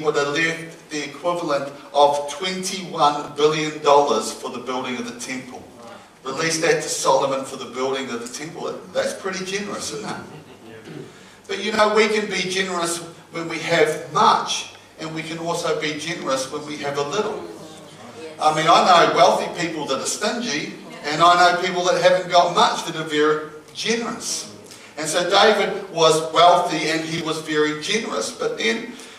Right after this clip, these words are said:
one time, uh, there was an offering being taken up in the temple, and all the Pharisees and the wealthy people were, like the big bucket at the front, were putting in out of their wealth. And then a little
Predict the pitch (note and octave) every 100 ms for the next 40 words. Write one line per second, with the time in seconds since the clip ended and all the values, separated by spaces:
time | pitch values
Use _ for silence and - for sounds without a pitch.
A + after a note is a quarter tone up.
0 | - - - - F#3+ F#3+ F#3 F3+ F3 E3+
1 | D#3+ E3 D#3+ - D#3+ D3 D3+ D#3 F3 E3+
2 | D3+ C#3+ D3 C#3+ C#3+ D3+ C#3+ C#3+ C3+ -
3 | - - C#3+ C#3 C#3 F#3+ G3+ - G2+ F#2+
4 | - - - - - D3 D3 D3 D3 D3
5 | D3 - - - D3+ E3 D3+ C#3 C#3+ D3
6 | D#3 D#3+ D#3 E3 D#3+ D3+ D3 C3+ D#3 D#3+
7 | E3+ D#3 - D3+ D3 C#3+ C3+ C3+ C3 B2+
8 | C3 C3+ - E3+ D#3+ D#3 - F3 - -
9 | D#3 - - D#3+ D#3 - - - - -
10 | - C#3+ C#3+ F3 F#3 F#3 G3 G3+ E3+ A3+
11 | - - C#3 - - - - - - -
12 | _ - - D3 F3+ D#3 E3 G#3